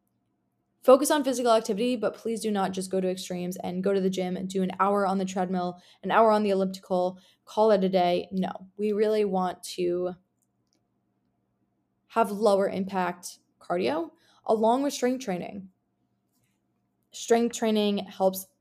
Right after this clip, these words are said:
incredibly with, again, balancing, mm, just cracked my voice, <laughs> balancing blood sugar. Also with your metabolism, it's very, very crucial with that. Building up more lean muscle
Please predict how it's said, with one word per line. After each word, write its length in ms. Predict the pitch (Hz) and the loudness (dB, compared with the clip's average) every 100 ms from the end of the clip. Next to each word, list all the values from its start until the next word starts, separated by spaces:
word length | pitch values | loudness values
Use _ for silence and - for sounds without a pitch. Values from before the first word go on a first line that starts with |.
| _ _ | _ _
incredibly 1120 | - 202 196 - - - _ 359 311 214 185 180 | -8 -8 -8 -16 -20 -20 _ 2 4 2 0 -2
with, 520 | 185 185 180 190 - _ _ _ _ _ _ | 0 0 0 -2 -16 _ _ _ _ _ _
again, 240 | 196 190 | -2 -2
balancing, 460 | 185 294 220 - 240 - - | -2 -6 -6 -4 -2 -4 -6
mm, 180 | 196 - _ _ _ | -6 -6 _ _ _
just 200 | - - | -16 -16
cracked 360 | - 220 262 - | -8 -8 -8 -10
my 80 | 180 | -14
voice, 380 | - 269 175 - - - | -6 -6 -8 -18 -20 -20
<laughs> 240 | - _ | -20 _
balancing 540 | 247 226 240 240 226 214 | 0 2 0 4 2 4
blood 220 | 202 202 | 2 2
sugar. 460 | 208 202 196 202 - _ _ _ _ _ - - - | 0 2 2 0 -10 _ _ _ _ _ -20 -20 2
Also 320 | 226 220 226 214 | 4 6 4 4
with 200 | 208 208 | 2 0
your 80 | |
metabolism, 800 | 190 190 190 196 202 202 196 202 | 0 -2 -2 -2 0 -2 -2 -4
it's 160 | 190 190 | -4 -6
very, 380 | 190 202 196 196 | -6 0 2 2
very 240 | 190 185 | 2 2
crucial 340 | 185 190 190 | -2 -8 -6
with 240 | 180 185 190 | -6 -6 0
that. 400 | 269 262 247 247 - - - - | 4 4 2 -2 -16 -20 -14 6
Building 320 | 220 208 214 | 6 6 0
up 180 | 196 202 | 0 0
more 220 | 202 190 | 0 0
lean 260 | 190 190 | 0 0
muscle 500 | 190 180 - 190 196 | 0 -2 0 0 0